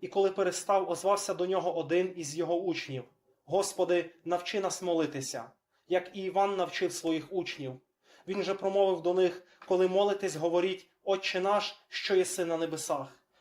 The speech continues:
Нехай святиться ім'я Твоє, нехай прийде царство Твоє,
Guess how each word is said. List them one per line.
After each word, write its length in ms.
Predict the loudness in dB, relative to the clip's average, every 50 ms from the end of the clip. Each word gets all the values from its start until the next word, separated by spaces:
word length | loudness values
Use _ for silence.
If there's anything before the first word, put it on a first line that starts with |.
| _ _
Нехай 260 | -6 0 2 2 2
святиться 560 | 2 0 -4 -4 -4 -2 -4 -4 -4 -6 -8
ім'я 300 | -6 -6 -2 0 0 0
Твоє, 480 | 0 -2 -4 -2 0 0 0 0 -2 -4 -12 _ _ -8
нехай 300 | -4 0 0 0 0 0
прийде 260 | -2 -2 -2 -4 -8
царство 460 | -4 -2 -2 -2 -2 -4 -8 -10 -12
Твоє, 460 | -8 -6 -6 -2 0 0 0 -2 -4